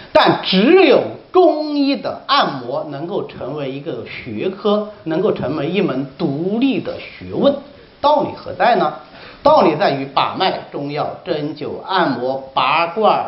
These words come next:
刮痧、如此等等，它们都是在一个理论体下、理论体系底下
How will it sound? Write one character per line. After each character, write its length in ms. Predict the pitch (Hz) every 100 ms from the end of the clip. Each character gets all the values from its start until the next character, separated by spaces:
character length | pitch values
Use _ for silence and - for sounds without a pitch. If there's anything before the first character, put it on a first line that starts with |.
| -
刮 320 | 175 175 175
痧、 380 | 175 165 151 143
如 200 | 214 370
此 380 | - - 160 143 -
等 240 | 131 180
等， 100 | 165 - - - - -
它 160 | 247
们 280 | 247 - - -
都 320 | 233 233 269
是 260 | - 190
在 180 | 165 170
一 180 | 156 202
个 300 | 240 269 208
理 260 | 185 185 180
论 320 | 302 370 -
体 220 | - 113
下、 300 | 220 185 151 - - _
理 320 | 208 185 190 190
论 200 | 339 -
体 240 | - - -
系 200 | - 339
底 200 | 339 -
下 280 | - 139